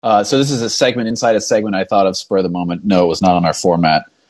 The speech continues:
Uh, our executive producer will probably yell at me at our, <laughs> uh, uh, rap meeting later tonight. Um, question of the week. Will Jalen Reagor be on the team next year? Rick, your thoughts?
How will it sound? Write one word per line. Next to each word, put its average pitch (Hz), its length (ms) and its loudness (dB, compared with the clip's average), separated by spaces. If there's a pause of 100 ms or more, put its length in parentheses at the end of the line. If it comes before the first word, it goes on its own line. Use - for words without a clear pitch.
(140)
Uh, 87 180 4
our 95 140 4
executive 95 440 0
producer 87 340 -4
will 87 80 -2
probably 82 300 -2
yell 85 260 2
at 73 80 -6
me 80 200 -4
at 80 100 -2
our, 78 280 0 (320)
<laughs> - 280 -20
uh, 78 440 2 (1200)
uh, 82 260 0
rap 117 260 4
meeting 95 300 0
later 95 240 0
tonight. 92 340 -4 (480)
Um, 127 500 4 (520)
question 196 360 0
of - 20 0
the 175 80 2
week. 143 380 -2 (1200)
Will 165 180 4
Jalen 170 320 -2
Reagor 151 300 -2
be 139 100 -4
on 135 100 -6
the 131 60 -14
team 135 240 -12
next 113 300 -14
year? 87 260 -8 (1080)
Rick, 123 240 0
your 113 100 -2
thoughts? - 440 -4